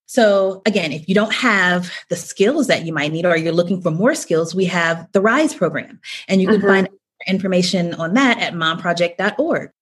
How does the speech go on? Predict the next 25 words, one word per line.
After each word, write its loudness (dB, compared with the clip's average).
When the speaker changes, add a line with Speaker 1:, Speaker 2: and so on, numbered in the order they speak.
Speaker 2:
Mm-hmm. 4
Speaker 1:
And 6
that 4
is -2
offering -2
free 0
scholarships, -2
no 2
cost -2
to 2
participants -2
for 2
upskilling. 2
And 0
we 0
have 0
about -4
six -2
tracks -2
right 2
now, 2
project 0
management 0
being 2
one, 0